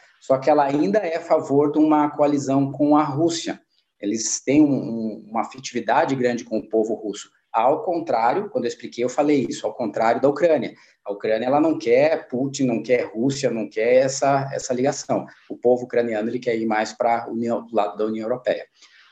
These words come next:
O outro tema que eu abordei e que seria legal perguntar sobre questões de globalização é a importância dos correios.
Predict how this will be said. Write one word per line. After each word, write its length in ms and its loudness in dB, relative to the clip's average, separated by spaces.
O 60 -2
outro 300 2
tema 260 2
que 80 -6
eu 60 4
abordei 840 0
e 160 -14
que 80 -18
seria 380 2
legal 640 2
perguntar 680 -2
sobre 260 -12
questões 360 -4
de 80 -8
globalização 880 2
é 160 2
a 120 2
importância 720 0
dos 220 -2
correios. 500 0